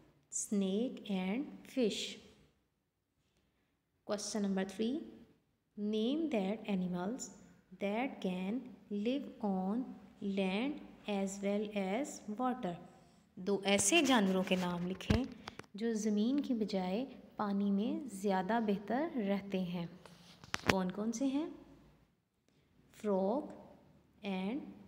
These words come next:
duck। Question number four, what is the difference between an adult frog and its young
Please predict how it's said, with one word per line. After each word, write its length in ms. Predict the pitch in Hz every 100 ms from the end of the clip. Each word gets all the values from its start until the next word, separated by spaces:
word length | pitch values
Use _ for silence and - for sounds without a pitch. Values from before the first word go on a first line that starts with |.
| 202
duck। 380 | 208 - - - - - - _ _ _ _ _ _ _ _ _ _ _ _
Question 360 | - 202 - 254
number 140 | 214 202
four, 340 | 196 185 220 320 - - - - -
what 260 | 202 262
is 160 | 302 302 -
the 100 | 294 330 - - - 202
difference 580 | 208 - 208 226 311 - - - 196
between 500 | 214 208 214 254 320 320 202
an 340 | 185 180 208 277 - - - - -
adult 400 | 202 202 233 320 - -
frog 420 | 185 185 233 - - - - 208
and 280 | 202 202 208
its 260 | 226 302 - - - - 208
young 180 | 226